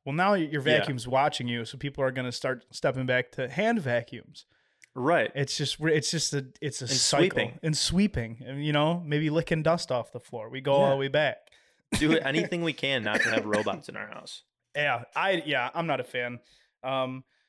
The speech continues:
Speaker 1: I, d-, I can't, like, most of the data that Amazon collects, I can understand it. Like, it helps with advertisements, but I don't,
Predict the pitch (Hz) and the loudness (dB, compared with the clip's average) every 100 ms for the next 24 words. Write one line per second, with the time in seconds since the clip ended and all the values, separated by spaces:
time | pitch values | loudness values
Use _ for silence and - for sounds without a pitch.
0 | _ _ _ - 139 143 151 147 - 165 | _ _ _ -6 -4 -2 0 -2 0 0
1 | 165 160 - _ _ _ _ _ _ - | 0 -2 -8 _ _ _ _ _ _ -10
2 | 156 147 151 160 170 156 143 143 143 135 | -6 -2 2 2 2 0 2 4 4 2
3 | 131 131 127 127 - 131 127 131 123 123 | 0 0 -4 -6 -6 -4 -2 -2 -4 -6
4 | 131 127 120 120 117 120 120 123 120 120 | -8 -10 -8 -6 -6 -6 -6 -8 -10 -6
5 | 123 117 127 113 123 131 135 143 143 143 | -6 -4 -10 -6 -6 -4 -2 -2 -2 -8
6 | - 120 117 - 135 135 135 | -8 -10 -8 -4 0 0 -2